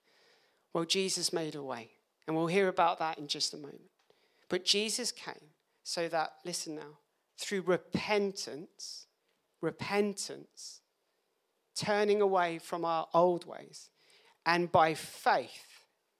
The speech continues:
again, I'll say this, by faith, belief in Jesus, we can have a relationship with God where his light and his life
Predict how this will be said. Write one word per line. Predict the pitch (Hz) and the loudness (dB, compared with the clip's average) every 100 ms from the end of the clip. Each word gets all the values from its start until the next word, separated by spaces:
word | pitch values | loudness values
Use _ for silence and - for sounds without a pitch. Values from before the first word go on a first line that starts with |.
| - | -10
again, | 175 175 | -2 2
I'll | 170 | 2
say | - 185 | 0 0
this, | 165 147 - - _ | -2 -4 -6 -10 _
by | - 156 | 0 0
faith, | - - 208 170 135 - | 0 2 4 4 0 -4
belief | 165 156 180 233 160 147 - - - _ _ _ _ - | 0 2 4 4 4 0 -12 -16 -20 _ _ _ _ -6
in | 180 190 | -4 -2
Jesus, | 175 151 143 147 143 - | -2 -4 -10 -10 -12 -12
we | 160 | -14
can | 156 | -12
have | 147 156 | -10 -8
a | 151 | -8
relationship | 156 165 180 170 175 - 175 170 | -6 -2 0 0 -2 -4 -4 -8
with | - | -14
God | - 117 143 - _ _ _ - | -14 -18 -20 -20 _ _ _ -8
where | 151 | -6
his | 135 160 170 | -4 -4 -4
light | 165 175 202 220 233 - _ _ _ _ | -2 4 6 6 2 -6 _ _ _ _
and | 160 165 | 0 0
his | 147 170 - | 0 -4 0
life | 175 180 127 - - - | 4 4 4 -6 -14 -18